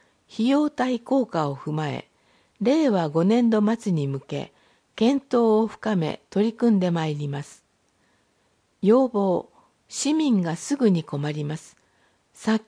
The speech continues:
急にお示しください。かっこ三、職員の処遇問題について。質問、職員は死活問題です。処遇について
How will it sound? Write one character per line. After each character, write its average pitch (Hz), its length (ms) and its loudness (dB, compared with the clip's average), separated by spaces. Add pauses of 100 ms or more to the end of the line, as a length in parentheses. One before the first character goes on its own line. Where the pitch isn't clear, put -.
急 285 200 2
に 269 360 0
お 202 100 0
示 220 340 0
し - 60 -8
く - 140 -8
だ 185 160 -4
さ 165 180 -8
い。 139 160 -10 (1300)
か 269 120 0
っ 285 80 -4 (100)
こ 170 160 -4
三、 151 400 -8 (720)
職 233 360 -2
員 294 200 2
の 196 120 2
処 196 240 0
遇 269 260 2
問 269 260 0
題 170 220 -2
に 143 160 -6
つ - 160 -12
い 139 100 -6
て。 - 300 -12 (760)
質 - 340 -4
問、 208 360 0 (500)
職 233 400 -2
員 277 220 2
は 196 160 0
死 - 100 -8
活 262 320 -4
問 226 240 2
題 135 220 -6
で 131 140 -12
す。 - 180 -20 (600)
処 233 320 2
遇 262 260 0
に 254 180 -2
つ 233 160 -6
い 190 100 -4
て - 320 -6